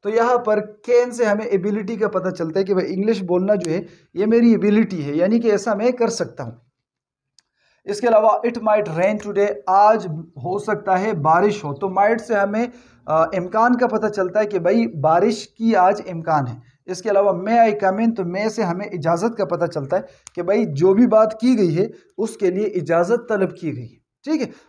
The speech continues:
बाकी खैर इसके यूजेज जो है वो फिर मैं इस पर मुफस्सिल वीडियोज़ बनाऊँगा हर एक के अलग, उनमें आपको समझाऊँगा। यहाँ पर मुमकिन है कि आपने प्राइमरी ऑक्सिलरी वर्ब्स में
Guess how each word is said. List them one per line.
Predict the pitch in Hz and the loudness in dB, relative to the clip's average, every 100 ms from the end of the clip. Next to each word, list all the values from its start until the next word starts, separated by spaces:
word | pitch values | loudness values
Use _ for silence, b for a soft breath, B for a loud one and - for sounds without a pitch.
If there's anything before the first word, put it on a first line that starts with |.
| - | -4
बाकी | 277 311 294 | -2 0 -2
खैर | - 247 | 2 2
इसके | 254 240 269 | 2 -2 -4
यूजेज | 220 165 190 202 277 | -2 0 -2 -2 -2
जो | 214 220 | -2 0
है | 214 | 0
वो | 208 185 | 0 -2
फिर | 196 190 | -4 -6
मैं | 185 | -6
इस | 185 | -6
पर | 185 170 | -6 -6
मुफस्सिल | 135 143 165 185 | -6 -12 -12 -12
वीडियोज़ | 143 165 202 180 | -10 -4 -2 -2
बनाऊँगा | 175 175 185 | -4 -2 -4
हर | 165 | -2
एक | 180 | -4
के | 180 | -2
अलग, | 160 196 - B - | -2 -2 -6 B -8
उनमें | 196 214 | -4 0
आपको | 202 202 | -2 -2
समझाऊँगा। | 196 185 175 180 202 b b 185 | -6 -2 -2 -2 -8 b b -4
यहाँ | 226 277 | 0 2
पर | 302 269 | 2 2
मुमकिन | 262 262 285 | 2 0 0
है | 254 262 | 0 0
कि | 262 | 0
आपने | 220 220 226 240 | 2 0 2 2
प्राइमरी | 233 208 202 220 240 | 2 2 0 2 0
ऑक्सिलरी | 190 190 208 | 0 -2 -2
वर्ब्स | 226 190 220 185 | 0 2 0 0
में | 180 | -6